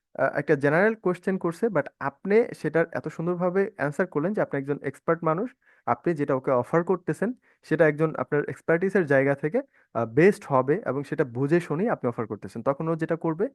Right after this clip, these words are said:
আপনাকে খুব সহজেই বিশ্বাস করবে। হুম, আর এটাই স্বাভাবিক হয় যে আমি একজন, আহ, একটা, আহ, ইলেকট্রিক,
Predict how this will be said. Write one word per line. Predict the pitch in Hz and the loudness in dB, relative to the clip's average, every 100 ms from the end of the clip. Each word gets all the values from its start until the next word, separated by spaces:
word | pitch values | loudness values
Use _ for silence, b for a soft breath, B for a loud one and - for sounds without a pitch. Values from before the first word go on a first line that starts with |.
| b b b | b b b
আপনাকে | 113 139 147 147 _ - | -6 -4 -2 -4 _ -16
খুব | - 147 | -10 -6
সহজেই | 170 151 156 190 | -2 -2 -2 -4
বিশ্বাস | 120 - 107 | -4 -6 -10
করবে। | - 95 90 _ _ _ _ _ - | -10 -12 -14 _ _ _ _ _ -12
হুম, | 151 - _ _ _ b | -12 -12 _ _ _ b
আর | 131 - | -2 0
এটাই | 160 196 | 2 4
স্বাভাবিক | 190 143 143 147 - | 4 2 2 0 -2
হয় | 107 143 | 0 2
যে | 175 | 0
আমি | 123 139 | 0 0
একজন, | 143 135 151 151 | -2 -2 -4 -4
আহ, | 117 120 117 - | -2 0 0 -4
একটা, | - - | -6 -2
আহ, | 127 120 117 117 - _ - 55 - _ - - - | -4 -4 -8 -8 -14 _ -20 -20 -20 _ -18 -18 -6
ইলেকট্রিক, | 156 147 _ 170 165 | -4 -4 _ -2 -2